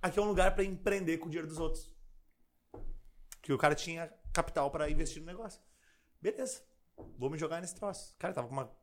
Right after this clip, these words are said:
proposta de consultoria na mesa, né? Tipo, pra ir pra São Paulo. Em geral, as pessoas iriam pra São Paulo trabalhar com consultoria e tal. Pô, ficar em bons hotéis e tal, não sei o quê. E aí eu, "Beleza, vamos, vamos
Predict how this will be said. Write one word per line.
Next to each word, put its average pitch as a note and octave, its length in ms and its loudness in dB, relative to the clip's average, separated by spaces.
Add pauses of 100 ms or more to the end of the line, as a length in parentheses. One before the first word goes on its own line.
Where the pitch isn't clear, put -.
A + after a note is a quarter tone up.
proposta B2+ 580 -2
de C3 100 -10
consultoria F3 560 -8
na B2+ 160 -12
mesa, A2+ 320 -8
né? G2 240 -12
Tipo, - 180 -20
pra A2 120 -6
ir G#2+ 40 -8
pra A#2 100 -6
São D3 180 -6
Paulo. F3 300 -12 (920)
Em B2+ 100 -10
geral, G#2 220 -4
as G#2+ 80 -8
pessoas A2+ 260 -10
iriam A#2 160 -10
pra B2 80 -14
São C#3+ 140 -8
Paulo C#3+ 160 -10
trabalhar C3 180 -8
com - 60 -16
consultoria D3+ 420 -10
e A2+ 60 -18
tal. G#2+ 200 -20
Pô, B2 180 -14
ficar G#2+ 220 -16
em G2 60 -14
bons G#2+ 260 -6
hotéis G2+ 520 -14
e - 60 -8
tal, - 160 -12
não A#2+ 60 -20
sei A2 120 -16
o A#2 40 -18
quê. B2+ 100 -20 (720)
E A2 200 -4
aí G#2+ 180 0
eu, A2 140 -4
"Beleza, C#3+ 380 -8
vamos, A2+ 320 -2 (440)
vamos C3+ 300 -10